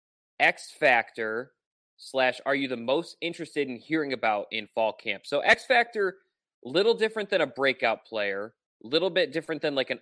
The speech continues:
underrated player. I'm thinking of a player who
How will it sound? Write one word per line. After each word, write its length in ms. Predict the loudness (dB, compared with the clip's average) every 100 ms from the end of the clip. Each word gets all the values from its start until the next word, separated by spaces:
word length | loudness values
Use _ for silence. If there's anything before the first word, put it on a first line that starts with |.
| -2
underrated 680 | -2 0 0 2 0 -2 -6
player. 280 | -2 -2 2
I'm 180 | 0 0
thinking 340 | -6 -8 -4
of 120 | -4
a 60 | -4
player 560 | -4 0 2 2 -2 -6 _ _ _ _ _ _
who 400 | 0 0 -2